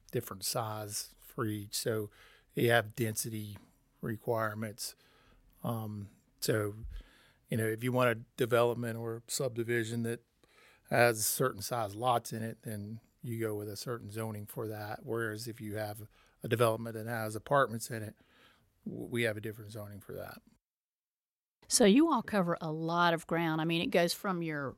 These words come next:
Speaker 2: your pre-planning, your planning before anything is even built, um, then to getting the permits, um, when you're building something, and then having it inspected to make sure it's, it's safe and up to code. And then we have code enforcement, which tries to maintain,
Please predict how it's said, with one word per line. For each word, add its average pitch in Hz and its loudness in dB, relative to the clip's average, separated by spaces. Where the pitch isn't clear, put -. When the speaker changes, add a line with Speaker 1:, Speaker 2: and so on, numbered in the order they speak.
Speaker 2:
your 139 -8
pre-planning, 220 4
your 156 2
planning 208 2
before 202 4
anything 196 0
is 190 -2
even 185 -2
built, 180 0
um, 165 6
then 180 2
to 175 4
getting 170 4
the 160 2
permits, 180 2
um, 147 4
when 185 8
you're 220 8
building 214 4
something, 185 0
and 151 4
then 156 -2
having 175 4
it 175 0
inspected 175 0
to - -8
make 160 0
sure 160 0
it's, - 0
it's - 0
safe 156 0
and 160 -2
up 160 -4
to 233 -2
code. 170 0
And 196 10
then 196 8
we 196 4
have 196 8
code 202 2
enforcement, 180 4
which - 2
tries 170 4
to 185 2
maintain, 170 6